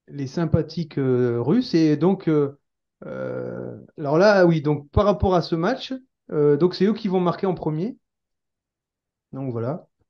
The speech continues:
on commence bien. Voilà, une belle tête d'Istiol sur la transversale.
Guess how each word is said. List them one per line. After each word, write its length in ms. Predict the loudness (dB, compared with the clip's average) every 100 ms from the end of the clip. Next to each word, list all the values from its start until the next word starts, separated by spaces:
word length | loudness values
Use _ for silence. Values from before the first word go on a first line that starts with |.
| _ _ _ _ -12
on 60 | -2
commence 380 | 0 2 0
bien. 220 | -2 -2 0
Voilà, 180 | 0
une 140 | -2 0
belle 200 | -2 -2
tête 180 | -4 -4
d'Istiol 500 | -10 -8 0 2 0
sur 180 | -2 -4
la 80 |
transversale. 840 | -2 -4 -4 -6 -6 0 2 2 -2